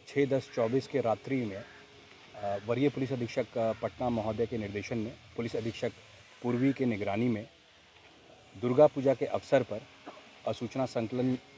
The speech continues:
और विधि व्यवस्था ड्यूटी के क्रम में एसएचओ माल सलामी को एक सूचना मिलती है कि छोटी नगला पे कुछ अपराध कर्मी वहाँ पे जुटे हुए हैं और एक बड़ी घटना को अंजाम देना चाह रहे हैं।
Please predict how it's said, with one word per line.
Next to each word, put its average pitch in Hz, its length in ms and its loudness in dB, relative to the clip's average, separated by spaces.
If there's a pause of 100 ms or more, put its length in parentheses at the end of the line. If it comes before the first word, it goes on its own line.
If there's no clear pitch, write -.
(300)
और 110 180 2
विधि 113 220 -2
व्यवस्था 120 340 2
ड्यूटी 110 300 -4
के 131 80 2
क्रम 113 240 0
में 98 180 -4 (460)
एसएचओ 131 320 0
माल 127 240 6
सलामी 127 360 0
को 131 340 0
एक 113 380 -4 (140)
सूचना 135 260 -2
मिलती 117 340 -2
है 92 160 -10 (540)
कि 123 60 -4
छोटी 131 440 0
नगला 127 340 6
पे 110 220 -2 (560)
कुछ 147 160 0
अपराध 123 400 4
कर्मी 123 340 2
वहाँ 113 180 -2
पे 113 280 2 (360)
जुटे 113 220 2
हुए 127 160 4
हैं 113 200 -4 (640)
और 131 160 6
एक 147 220 0 (180)
बड़ी 120 240 2
घटना 117 320 -2
को 160 120 -4 (200)
अंजाम 113 340 0
देना 101 240 -4
चाह 87 180 -6
रहे 87 140 -8
हैं। - 180 -20